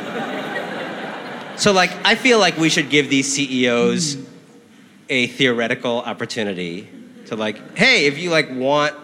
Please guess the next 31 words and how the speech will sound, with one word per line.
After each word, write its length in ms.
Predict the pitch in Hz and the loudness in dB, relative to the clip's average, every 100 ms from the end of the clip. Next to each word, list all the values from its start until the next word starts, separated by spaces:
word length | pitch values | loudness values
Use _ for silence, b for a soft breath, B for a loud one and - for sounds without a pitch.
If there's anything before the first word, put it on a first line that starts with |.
| - - | -20 -12
to 80 | 151 | -6
start 240 | 139 143 147 | -2 -2 2
paying 160 | 139 | 2
your 80 | 127 | 2
taxes 360 | 135 123 - 120 | 2 0 0 -6
before 200 | 120 120 | -4 -4
the 80 | |
pitchforks 560 | - 143 - 117 107 - | -2 -2 -2 -4 -4 -6
come 320 | 123 110 107 104 B B B B | -4 -4 -4 -10 B B B B
or 140 | 123 120 | -2 2
the 60 | |
wealth 200 | 127 131 | 4 2
tax 360 | 131 113 - - | 0 -4 -4 -6
comes, 340 | 117 95 101 - - - | -6 -8 -8 -14 -16 -8
you 100 | 107 | -6
should, 160 | 101 87 - | -6 -10 -8
that, 200 | 113 117 | -8 -4
now's 240 | 117 110 | -4 -4
the 60 | - | -8
time. 320 | 90 73 73 | -12 -14 -6
Hey, 280 | 127 170 123 | 2 4 4
if 160 | 120 | 0
you 80 | 160 | -4
wanna 280 | 147 143 143 | -2 0 0
actually 520 | 127 131 - 131 120 - B B B B _ - - - _ - | 0 0 -2 -4 -6 -8 B B B B _ -20 -20 -20 _ -4
drop 340 | 139 143 135 | 0 0 2
your 100 | 120 | 0
opposition 520 | 110 113 107 180 202 | 0 0 2 2 2
to 40 | 143 | 0
the 80 | |
Accountable 460 | 120 131 113 101 110 | 0 -2 -4 -6 -10